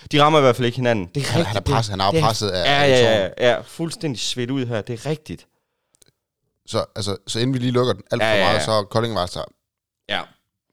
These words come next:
Speaker 2: umanerligt tæt på, bare kunne få måske på et, et point. Jeg tror, havde
Speaker 1: Men
Speaker 2: man scoret på den der, så havde man fået point. Fordi så havde
Speaker 1: Ja,
Speaker 2: B S H
Speaker 1: ja, så
Speaker 2: knækket.
Speaker 1: havde, så havde der været håb i hvert fald. Absolut. Men, men er, er det, er det K F, der er gode her?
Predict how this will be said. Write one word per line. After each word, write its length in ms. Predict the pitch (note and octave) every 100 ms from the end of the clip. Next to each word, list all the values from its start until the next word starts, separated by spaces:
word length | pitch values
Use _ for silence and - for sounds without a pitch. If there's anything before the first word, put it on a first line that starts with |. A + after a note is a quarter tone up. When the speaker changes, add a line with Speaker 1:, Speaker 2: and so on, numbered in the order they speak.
| -
Speaker 2:
umanerligt 680 | G#3 A3 B2+ A2 A2 F#2+
tæt 180 | A2 G2+
på, 260 | G2 F#2 F2+
bare 140 | G2 G#2
kunne 120 | F#2+
få 120 | G2+
måske 320 | G2 - G2
på 160 | - F2+
et, 80 | E2+ - _ _
et 80 | G2+
point. 280 | - D3+ D#3+ - _ _ _ _ _ _ _ -
Jeg 120 | C3+
tror, 260 | - B2+ F#2+
havde 120 | A#2
Speaker 1:
Men 60 | A2
Speaker 2:
man 80 | G#2
scoret 260 | - E3+
på 80 | A#2+
den 140 | A2+
der, 120 | G#2 -
så 100 | A#2+
havde 40 |
man 80 | G#2+
fået 140 | A2+
point. 200 | G#2+ F2 _ _ _ _ _ _ _ _ _ _ _ _ _ _ _ -
Fordi 220 | G#2+ G2
så 140 | -
havde 220 | B2+ G#2+
Speaker 1:
Ja, 140 | A2+ A#2+
Speaker 2:
B 40 |
S 40 | A#2
H 40 |
Speaker 1:
ja, 140 | A2+ F#2+
så 60 |
Speaker 2:
knækket. 100 | A2+
Speaker 1:
havde, 120 | A#2 F2+
så 120 | G#2+
havde 100 | A2
der 60 |
været 120 | F2 F2
håb 220 | G#2 E2+
i 20 |
hvert 160 | D#2+ D#2
fald. 200 | E2+ E2 F#2
Absolut. 460 | A2 - F2 E2 - _ _ _ _ _ _ - -
Men, 180 | B2 C#3+
men 180 | D3+ C#3+
er, 60 | C#3 -
er 60 | D3+
det, 220 | F3+ G3+ - - _
er 60 | D3+
det 120 | F3
K 300 | - D#3 E3
F, 80 | -
der 120 | C#3 G#2+
er 160 | G2+ G2 - _ _ _ _
gode 280 | F3 G3+ G#3
her? 220 | F3+ B2+